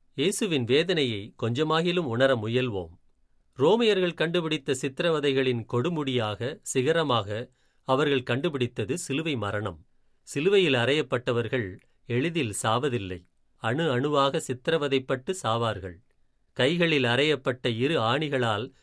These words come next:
உடல் தாங்கப்பட்டிருப்பதால் உடல் தொங்கும். அந்த நிலையில் மூச்சுவிட முடியாமல் திணறுவார்கள். மூச்சு விடுவதற்கு உடல் பாரத்தை மேலே கொண்டு வர வேண்டியிருக்கும். அப்படி கொண்டு வருவதற்கு அந்த இரண்டு ஆணிகளில் அறைந்த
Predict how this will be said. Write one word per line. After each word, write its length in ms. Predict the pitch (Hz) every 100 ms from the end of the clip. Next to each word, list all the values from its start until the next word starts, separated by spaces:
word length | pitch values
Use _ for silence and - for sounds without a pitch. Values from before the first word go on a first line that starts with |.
| _
உடல் 360 | - 123 160 135
தாங்கப்பட்டிருப்பதால் 1120 | 117 120 151 131 120 - 110 98 101 104 151 127 _ _ _
உடல் 400 | 127 135 165 127
தொங்கும். 540 | - 117 143 135 85 - _ _ _ _
அந்த 300 | - 135 175
நிலையில் 460 | 160 165 175 196 - _ _ _
மூச்சுவிட 480 | 151 196 185 156 131
முடியாமல் 600 | 123 135 151 156 175 170
திணறுவார்கள். 720 | 127 135 156 131 104 98 90 87 _ _ _ _ _
மூச்சு 360 | 139 214 - 175
விடுவதற்கு 840 | 160 165 147 135 127 131 104 120 _
உடல் 380 | 123 139 180 160
பாரத்தை 500 | 131 135 147 - 127
மேலே 400 | 113 135 151 139
கொண்டு 280 | 127 120 147
வர 160 | 123
வேண்டியிருக்கும். 760 | 107 110 110 104 95 - 90 82 _ _ _
அப்படி 360 | - 127 170 131
கொண்டு 280 | 127 143 180
வருவதற்கு 680 | 170 156 - 160 - 196 - _ _ _
அந்த 220 | - 135
இரண்டு 420 | 127 135 180 170 127
ஆணிகளில் 540 | 127 165 170 151 131
அறைந்த 440 | 123 135 147 160